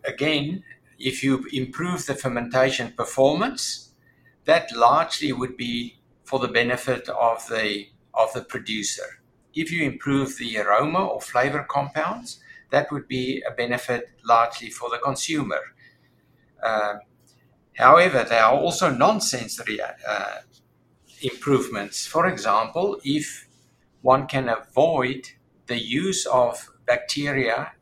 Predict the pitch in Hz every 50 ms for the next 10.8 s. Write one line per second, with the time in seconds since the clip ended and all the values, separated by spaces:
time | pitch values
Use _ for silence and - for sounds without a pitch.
0 | _ - 123 117 110 110 - - - 143 139 - 139 131 123 123 123 120 117 110
1 | 110 113 110 110 110 107 104 113 127 - - 135 - - - 131 117 110 110 -
2 | - 117 117 113 113 - - 117 113 - - 107 101 101 98 92 101 113 110 101
3 | 101 98 92 - - 156 190 247 - - _ _ _ _ _ _ _ _ _ _
4 | _ _ _ _ _ _ _ _ - _ _ _ _ _ _ - 123 127 123 131
5 | 123 110 - 113 117 139 160 170 165 165 - - - - _ - - 113 107 127
6 | 143 143 - - - - 123 123 113 - - 120 120 120 120 123 113 110 - -
7 | 104 107 123 123 120 117 120 - - 131 143 156 156 131 113 104 87 85 - -
8 | - - - - - - _ _ _ _ _ _ - 120 123 123 117 - - 127
9 | 104 101 117 120 120 120 - - - - - _ _ _ - 107 120 143 151 143
10 | 143 - - 104 - - - - 113 98 95 92 95 95 - -